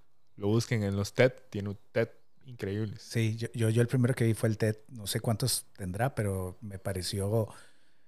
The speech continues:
Speaker 2: Me pareció una buena noticia que exista y que ande ahí explicando cosas, ¿verdad?
Speaker 1: Sin duda, sin duda. Tengo una pregunta para vos.
Speaker 2: Sí,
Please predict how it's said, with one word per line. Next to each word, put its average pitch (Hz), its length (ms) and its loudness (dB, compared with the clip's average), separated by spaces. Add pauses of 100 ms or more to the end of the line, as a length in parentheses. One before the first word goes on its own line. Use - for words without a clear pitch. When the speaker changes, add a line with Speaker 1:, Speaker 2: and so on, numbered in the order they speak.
(380)
Speaker 2:
Me 104 100 -10
pareció 107 460 2
una 120 200 6
buena 127 240 10
noticia 127 460 6
que - 100 0
exista 131 460 6
y 120 60 4
que - 100 2
ande 113 580 6
ahí 107 220 4
explicando 110 560 2
cosas, 110 500 2
¿verdad? 104 480 0
Speaker 1:
Sin 110 280 -2
duda, 113 340 4
sin 113 220 -14
duda. 113 160 2
Tengo 139 160 6
una 185 120 10
pregunta 151 240 4
para 123 200 6
vos. 101 320 -2
Speaker 2:
Sí, 107 260 -2